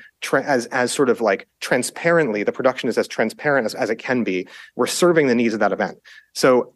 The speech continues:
I, you know, I can always imagine, I can, if I use my imagination, I can think of a way that any event could avoid being a hybrid.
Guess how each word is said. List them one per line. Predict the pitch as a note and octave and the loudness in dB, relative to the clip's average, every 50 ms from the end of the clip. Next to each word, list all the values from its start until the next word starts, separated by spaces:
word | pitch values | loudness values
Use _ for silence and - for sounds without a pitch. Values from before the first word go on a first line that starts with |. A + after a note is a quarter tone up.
| _ _ - | _ _ 0
I, | C#3+ D#3+ F#3+ A3+ A3+ G#3 - - _ _ _ _ | 0 2 4 2 2 2 -2 -6 _ _ _ _
you | F3+ E3 | 2 2
know, | D3+ C3+ B2+ A2+ - _ _ _ _ _ _ _ _ _ _ _ _ _ _ _ - | 4 4 2 0 -4 _ _ _ _ _ _ _ _ _ _ _ _ _ _ _ -2
I | D#3 F3 | -2 0
can | - F#3+ E3 | 2 4 4
always | F#3 G3 F#3+ D#3+ D3 | 6 6 6 4 4
imagine, | A#2+ A2 G#2 G#2+ A2 B2 A#2+ C3 B2 A2+ G#2 G2+ G2 - _ _ _ _ _ _ _ _ _ _ _ _ _ _ _ _ _ _ _ _ _ _ - | 2 2 2 2 2 2 2 2 0 0 0 -4 -6 -10 _ _ _ _ _ _ _ _ _ _ _ _ _ _ _ _ _ _ _ _ _ _ 0
I | C#3 C#3+ | 0 2
can, | - E3+ | 4 4
if | E3 - | 4 4
I | D#3 D3 | 4 4
use | D#3+ F#3+ F#3+ | 4 4 4
my | G3+ F3 | 4 4
imagination, | D3+ C#3 B2+ B2 A#2+ A2+ A2+ A2+ - B2 G2+ | 4 2 2 0 0 0 0 0 0 -2 -2
I | G2 | -2
can | - A2 | -2 -2
think | G2 B2+ A#2 | -2 0 0
of | A2 G2+ | 0 2
a | |
way | G#2 G#2+ G#2 | 2 2 2
that | G2+ A2+ A2 | 2 2 0
any | A#2 A#2+ A2+ | 0 0 0
event | G#2 F#2 G#2 G#2 G2 | 0 0 0 -2 -2
could | - A2 | -4 -4
avoid | G2 G2 G2+ G2+ G2+ | 0 2 2 2 2
being | G#2 A#2 A#2 A#2 | 0 0 0 0
a | G#2+ | 0
hybrid. | A#2 B2+ C3 C3 D#3 E3 E3+ F3 - | 0 0 2 2 2 2 0 -2 -8